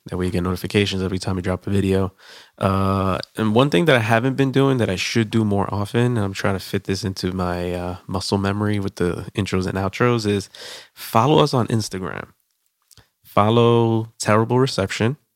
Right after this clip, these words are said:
We're trying to get those numbers up. Uh, follow Benetton Music, 'cause, you know, we're doing all of this, but the number one passion has always been music, and it always will be music.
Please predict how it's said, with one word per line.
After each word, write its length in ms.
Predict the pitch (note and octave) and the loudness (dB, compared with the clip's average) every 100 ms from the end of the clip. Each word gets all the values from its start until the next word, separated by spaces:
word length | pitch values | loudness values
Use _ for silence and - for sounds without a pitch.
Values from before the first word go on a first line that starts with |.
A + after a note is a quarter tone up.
| _ _ _ _ - | _ _ _ _ -14
We're 80 | |
trying 180 | - F#2+ | -4 -2
to 60 | F#2+ | -2
get 120 | G#2 | -2
those 180 | G#2+ G2+ | -2 0
numbers 340 | G2 F2+ F2 | -2 -2 -2
up. 280 | F#2+ - _ _ _ _ - - - - | -2 -4 _ _ _ _ -20 -20 -20 -2
Uh, 520 | G2+ F#2 F#2 F#2 F2+ | 2 4 2 0 -2
follow 380 | F2+ - G2 B2+ | -2 2 2 2
Benetton 520 | A2 A2+ A2+ A#2+ G#2 | 0 -2 -2 -4 -2
Music, 560 | G2+ A2 G2+ - - - _ _ _ - | 2 2 2 -4 -12 -18 _ _ _ -6
'cause, 180 | F#2+ F#2 | -4 0
you 80 | |
know, 120 | F#2+ F#2 | 0 0
we're 100 | F#2 | 2
doing 280 | A2 D3+ | 2 4
all 140 | D3+ C#3 | 4 4
of 60 | C3+ | 4
this, 180 | A#2 | 2
but 220 | - - - _ _ | 0 -6 -8 _ _
the 120 | E3 | -12
number 220 | G2 G2 G#2+ | -6 0 2
one 160 | A2+ | 2
passion 280 | A2 A2 F#2+ | 2 0 0
has 100 | F#2 | -2
always 200 | F#2+ F#2+ | -2 -2
been 180 | G2+ F#2+ | -2 -2
music, 320 | F#2+ F2 - | 0 -2 -4
and 80 | E2 | -6
it 60 | - | -2
always 280 | F#2+ F2+ | 0 0
will 140 | G2 F#2 | 0 -2
be 140 | F#2 | -2
music. 400 | F2+ F2+ F2 - | -4 -6 -6 -10